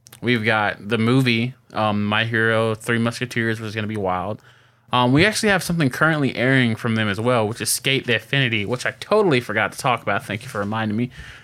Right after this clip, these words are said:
Um, which is a skateboarding anime by Studio Bones, which is, again, so interesting that Studio, I feel like Studio Bones takes, like, these really, like, I don't wanna say outlandish ideas, but they're, like, more adventurous with what they'll create, I guess.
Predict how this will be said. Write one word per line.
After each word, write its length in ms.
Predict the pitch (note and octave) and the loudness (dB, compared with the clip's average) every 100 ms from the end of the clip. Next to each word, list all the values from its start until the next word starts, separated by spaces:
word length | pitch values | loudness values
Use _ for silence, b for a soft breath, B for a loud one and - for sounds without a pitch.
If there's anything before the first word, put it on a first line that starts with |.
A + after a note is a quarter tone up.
| B | B
Um, 320 | G#2 C#3 C#3+ B2+ | 0 2 4 0
which 140 | F#3 | -2
is 120 | F#3 | 0
a 40 | D#3+ | 0
skateboarding 760 | - - F3 F#3 A#2 A#2 A2+ | 0 2 2 2 2 2 2
anime 340 | F2+ A2 A2 | 0 0 0
by 140 | G#2 G#2+ | 0 -2
Studio 320 | - A#2+ A2 | -2 -4 -4
Bones, 340 | G#2 A2 - | -2 -4 -4
which 200 | G#2+ - | -8 -10
is, 100 | A#2+ | -6
again, 640 | G2 A#2 A#2+ C3 B2 G#2+ G#2+ b b b b | -2 -2 2 2 2 0 -6 b b b b
so 360 | - - D#3 E3+ | -4 2 4 2
interesting 640 | - D3 D3 B2+ C3 B2+ A2+ | 2 0 2 2 2 0 -2
that 100 | - | -2
Studio, 320 | D3 C#3 C3 | -2 0 0
I 80 | - | 0
feel 120 | B3 | 0
like 120 | C#4 | 0
Studio 300 | D#3 F#3 E3+ | 0 2 2
Bones 400 | A2 G#2+ A#2 A#2+ | 2 2 4 2
takes, 280 | - A#2 - | 0 -4 -2
like, 200 | A#2 G#2+ | -2 -2
these 340 | G#2+ G#2+ G#2 | -4 -4 -4
really, 480 | F#2+ G2+ A2+ G#2 F#2+ b b b b _ | -4 -2 0 0 -4 b b b b _
like, 300 | G2+ F#2 - - _ _ _ _ - | -2 -2 -4 -20 _ _ _ _ -2
I 60 | |
don't 80 | E3+ | 2
wanna 120 | F3+ | 4
say 180 | - C#3 - | 2 0 2
outlandish 680 | A#2+ - A2 A2 A#2 A#2 - | -2 -2 -2 0 0 -2 -2
ideas, 880 | G2 G2 F#2+ G2+ G#2+ A#2 C3+ - - | -4 -4 -4 0 2 2 0 -8 -4
but 160 | B2 | -2
they're, 140 | A#2+ C3+ | 4 4
like, 240 | C3 A#2+ | 4 0
more 220 | B2 A#2 | -2 -2
adventurous 640 | G2+ F2 G#2+ A#2 D3 D3 - | -2 -4 -10 -6 -4 -4 -6
with 140 | B2 | -8
what 220 | G#2+ A2+ A#2 | -6 -8 -4
they'll 180 | B2 | -4
create, 480 | A#2+ A#2 G#2 A#2 - | -4 -4 -2 -4 -6
I 80 | - | -6
guess. 460 | C3 C#3+ C#3+ - | -2 0 0 -6